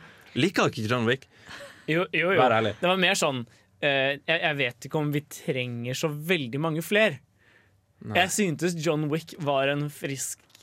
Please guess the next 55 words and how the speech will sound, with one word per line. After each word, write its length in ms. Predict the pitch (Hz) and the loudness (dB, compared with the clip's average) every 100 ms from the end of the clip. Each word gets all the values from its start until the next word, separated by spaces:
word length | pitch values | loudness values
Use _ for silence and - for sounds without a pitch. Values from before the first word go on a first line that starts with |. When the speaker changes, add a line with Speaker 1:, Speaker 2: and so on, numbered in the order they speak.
| _ 156 | _ -2
Speaker 2:
eh, 260 | 139 131 | 0 0
film 320 | 131 139 139 | -2 -2 -2
da 100 | 135 | -2
den 120 | 135 147 | -2 0
kom. 340 | 180 202 165 _ _ _ _ | 0 0 -4 _ _ _ _
Speaker 1:
Ok. 180 | - - | -12 -2
Speaker 2:
Men 240 | 175 180 180 | 0 2 2
som 260 | 202 180 | 2 2
så 180 | 170 196 | 2 2
mange 500 | 180 165 135 151 156 - | 2 2 2 0 -2 -4
ting 180 | - 160 | -4 -2
som 160 | 151 165 | -2 -2
føles 320 | 180 143 139 | 0 0 0
litt 120 | 151 - | -6 -4
friskt 320 | 147 131 - | -4 -4 -4
når 120 | 165 147 | 0 0
det 100 | 151 | 0
kommer, 240 | 135 147 | -2 -2
så 120 | 156 147 | -2 -2
blir 220 | 139 127 | -2 -2
det 120 | 131 | -4
på 20 | 170 | -2
en 80 | |
måte 180 | 143 143 139 | -4 -4 0
bare 580 | 143 117 127 127 131 - | 0 2 0 0 -2 -2
råttent 640 | 147 147 - - 127 147 160 | -2 -2 -8 -12 -8 -8 -6
når 160 | 143 | -4
man 140 | 135 143 | -2 -2
får 240 | 151 131 | 0 0
nok 140 | 120 - | -2 -8
Speaker 1:
Ja, 140 | - 143 | -2 0
Speaker 2:
av 40 | |
det. 140 | 139 135 | 0 -2
Speaker 1:
ok. 360 | 98 - - 120 | -4 -16 -10 -2
Litt 180 | 117 | 0
som 140 | 160 104 | 0 2
Rambo 340 | 107 107 95 | 2 2 0
fire, 440 | - - 110 104 92 | -2 -2 2 2 2
fem 260 | - 107 101 | 0 2 2
og 180 | 247 202 | 2 2
seks, 340 | - 208 - | 0 -2 -4
og 100 | 107 160 | -2 2
Speaker 2:
<laughs> 60 | |
Ja. 280 | 147 135 113 110 - 208 - | 4 4 0 -4 -14 -10 -4
Speaker 1:
Ja. 160 | 101 110 _ _ _ - | -4 -4 _ _ _ -6
Det 80 | |
blir 140 | 107 107 | 0 2
for 80 | 104 | 0
spesielt 380 | - 110 107 104 | -2 -2 0 -2
interesserte. 500 | 98 104 110 107 104 - - - - | -6 -4 -4 -6 -12 -14 -20 -20 -8
Speaker 2:
Ja, 300 | 170 180 180 180 | 0 4 4 4
jeg, 280 | 175 170 170 | 2 2 0
jeg 100 | 170 | 0
bare 280 | 160 156 151 | 2 2 2
vil 160 | 139 | 0